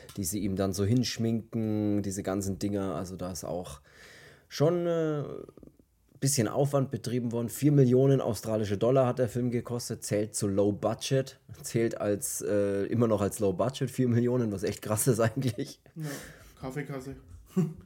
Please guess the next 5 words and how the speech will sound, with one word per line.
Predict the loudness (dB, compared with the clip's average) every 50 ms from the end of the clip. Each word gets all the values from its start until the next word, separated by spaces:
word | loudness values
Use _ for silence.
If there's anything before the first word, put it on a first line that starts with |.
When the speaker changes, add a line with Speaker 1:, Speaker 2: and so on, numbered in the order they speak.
| -4
Speaker 1:
Ja. | -2 0 2 0 0 -2 -8 _ _ _ -20 -20 -20 -20 _ _ _ _ _ _ _ _ -20 -20 _ _ -20 _ _
Also | _ 6 6 6
an | 6 6 4
sich, | 4 6 4 4 2 2 -6 -12 -14 -18 -20 -16 -16 -16 -16 _ -20 -20 -20 -20 -20 -20 _ _ _ _ _ _ _ _
ne, | 2 4 4 4 2 -2 -8